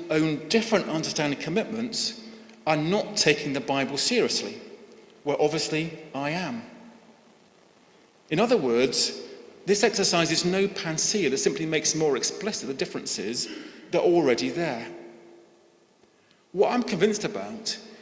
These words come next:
is that generally our answers to these questions are commitments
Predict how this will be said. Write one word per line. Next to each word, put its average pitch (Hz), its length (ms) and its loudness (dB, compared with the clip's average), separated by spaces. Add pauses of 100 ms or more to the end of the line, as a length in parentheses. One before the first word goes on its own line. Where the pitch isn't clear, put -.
(160)
is 156 120 0
that - 160 -2
generally 139 640 2 (220)
our 165 220 -2
answers 175 380 0
to 147 120 0
these 202 400 -2
questions 117 840 -6 (420)
are 147 140 0
commitments - 1000 -2